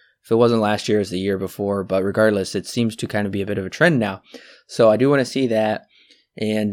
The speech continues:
then Alita Battle Angel, Isn't It Romantic, looks pretty funny for a Valentine's Day movie. How to Train Your Dragon, The Hidden World,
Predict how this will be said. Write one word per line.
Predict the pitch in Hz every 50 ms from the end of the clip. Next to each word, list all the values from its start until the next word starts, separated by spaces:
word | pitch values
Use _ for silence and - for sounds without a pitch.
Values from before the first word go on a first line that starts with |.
| 98 104
then | 110 107 110 107 107 104 104 -
Alita | 104 107 104 113 120 117 113 104
Battle | 101 101 104 110 107 104
Angel, | 101 101 101 98 104 104 101 98 101 101 - _ _ _ _ _ - _ _ _ _
Isn't | - - 110 104 110 107 101 98
It | 107 - -
Romantic, | 101 98 101 107 101 101 95 - 98 -
looks | 95 95 - -
pretty | _ - 113 98 95 95
funny | - - 104 101 101 98
for | - - 104
a | 101
Valentine's | 95 95 95 95 98 92 - 104 98 92 -
Day | - 98 95
movie. | 98 95 95 95 95 95 95 95 - _ _ _ _ - _ _ _
How | - 113 107
to | 104 101
Train | - - 104 101
Your | 101 98
Dragon, | 95 107 98 95 95 95 95 98
The | 92 92
Hidden | 98 104 98 95 90
World, | 110 139 156 156 147 143 139 135 -